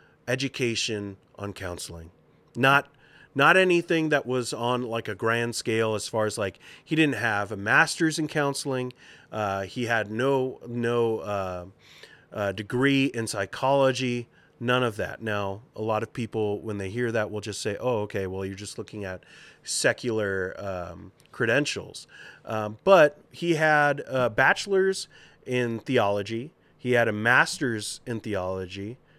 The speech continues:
not an MDiv. Uh, he had an M T S. And then, uh, he had a P H D from the University of Missouri in speech.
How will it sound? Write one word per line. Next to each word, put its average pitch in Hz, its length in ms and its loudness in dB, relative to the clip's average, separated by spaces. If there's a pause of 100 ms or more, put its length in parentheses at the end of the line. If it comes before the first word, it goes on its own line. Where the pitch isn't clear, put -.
(140)
not 110 240 -4
an 113 140 -4
MDiv. 80 200 -10 (480)
Uh, 95 220 -2
he 95 240 -6
had 101 320 -2
an 95 120 -8
M 107 160 -8
T 101 180 -8
S. - 280 -14 (400)
And 104 540 -4
then, 156 400 2 (300)
uh, 107 260 0
he 120 180 -8
had 120 180 2
a 110 60 0
P - 260 -4
H 202 360 -2
D 123 480 -4
from 113 480 0
the 104 80 -6
University 147 560 -2
of 117 120 -4
Missouri 104 720 2 (240)
in 95 160 -10
speech. - 580 -10